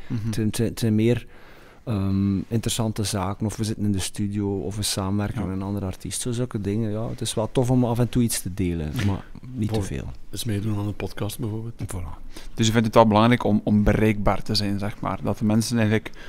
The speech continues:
Speaker 3: als ze inderdaad een vraag stellen, dat je die gewoon ook beantwoordt.
Speaker 2: Ik vind dat wel een voordeel, ja.
Speaker 3: Ja.
Speaker 2: En, en, eh, ehm, ja, dat is gewoon, eh,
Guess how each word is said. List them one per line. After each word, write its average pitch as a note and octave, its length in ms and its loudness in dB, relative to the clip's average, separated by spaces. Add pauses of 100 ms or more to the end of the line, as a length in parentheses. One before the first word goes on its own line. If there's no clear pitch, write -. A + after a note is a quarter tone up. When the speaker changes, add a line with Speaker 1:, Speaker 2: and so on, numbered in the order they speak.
(120)
Speaker 3:
als - 160 2
ze - 60 2
inderdaad G#2+ 300 8
een G2+ 80 0
vraag G#2+ 240 2
stellen, D3+ 280 2
dat A2+ 120 6
je G#2+ 80 4
die G2+ 120 2
gewoon A#2 280 2
ook G#2+ 140 2
beantwoordt. - 560 -4
Speaker 2:
Ik D3+ 120 0
vind F#3+ 160 6
dat E3+ 100 8
wel C#3+ 160 8
een A2+ 80 6
voordeel, B2+ 460 4
ja. A#2 180 2
Speaker 3:
Ja. B2+ 120 0
Speaker 2:
En, A#2 160 4
en, A2 260 4
eh, G#2 440 0
ehm, F#2+ 380 0 (760)
ja, G#2+ 280 -2 (120)
dat A2+ 160 -2
is G2+ 160 0
gewoon, A#2 440 0
eh, F#2 300 -2